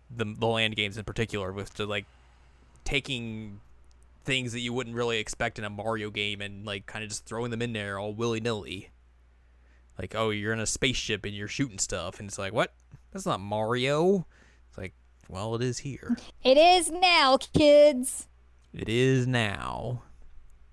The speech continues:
Speaker 1: But at the same time, it is the first iteration of these games.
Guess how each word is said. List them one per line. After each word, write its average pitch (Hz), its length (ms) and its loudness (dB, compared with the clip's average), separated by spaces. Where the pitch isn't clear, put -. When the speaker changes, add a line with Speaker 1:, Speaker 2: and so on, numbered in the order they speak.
Speaker 1:
But 240 160 12
at 220 80 10
the 185 80 4
same 160 180 4
time, 135 300 4
it 127 100 2
is 131 140 4
the 123 100 0
first - 600 -2
iteration 104 520 0
of 117 80 -2
these 117 160 0
games. 117 540 -2